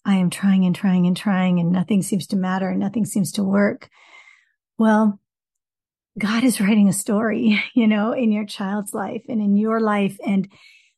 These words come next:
you are in the very thick of it. You can't even begin to see what the end is gonna be, or even what, you know, five years, ten years down the road is gonna be.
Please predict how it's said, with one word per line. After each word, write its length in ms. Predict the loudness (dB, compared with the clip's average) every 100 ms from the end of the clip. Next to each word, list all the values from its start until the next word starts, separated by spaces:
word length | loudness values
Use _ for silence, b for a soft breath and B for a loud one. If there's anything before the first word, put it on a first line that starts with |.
| _
you 480 | -4 0 2 2 2
are 120 | 0
in 200 | 0 2
the 100 | 2
very 420 | 2 2 2 0 -6 -4
thick 200 | -2 0
of 100 | -2
it. 140 | -2
You 180 | -2 -4
can't 300 | 0 0 2
even 260 | 0 2
begin 640 | 0 -2 -2 0 4 4 2
to 140 | -2 -4
see 360 | -2 0 0
what 180 | 0 -4
the 120 | -6 0
end 240 | 2 2
is 140 | 0
gonna 240 | -4 -4 -2
be, 440 | 0 0 -2 -6 _ _ _ -2
or 100 | 0
even 460 | 2 4 6 4
what, 240 | 4 0 -4 _ _ _ _
you 100 | 2
know, 160 | 2 2
five 360 | -2 -2 0 0
years, 240 | 0 -2
ten 240 | 0 2
years 200 | 4 2
down 160 | 0 0
the 100 | 0
road 200 | 0 0
is 140 | -2
gonna 220 | -4 -4 -2
be. 320 | -2 -4